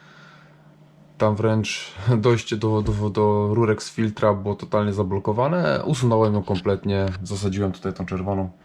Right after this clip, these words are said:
Odszczepki zrobiłem. Przyjęło się dość fajnie.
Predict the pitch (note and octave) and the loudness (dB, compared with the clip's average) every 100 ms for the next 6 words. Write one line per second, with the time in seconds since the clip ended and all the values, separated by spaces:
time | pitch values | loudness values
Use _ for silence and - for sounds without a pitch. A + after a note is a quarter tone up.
0 | - - - - - - - - - - | -20 -18 -18 -20 -20 -16 -6 -2 -2 0
1 | - A2 - G#2 F#2+ F2+ G#2 G2+ F#2 - | 2 0 0 -2 0 0 2 2 0 -4
2 | - - - - - - A#2+ A#2+ A2 G#2 | -16 -18 -18 -18 -10 -2 0 2 0 -2
3 | F#2 - - A#2+ A#2 A2+ G#2+ | -6 -2 0 2 2 0 -2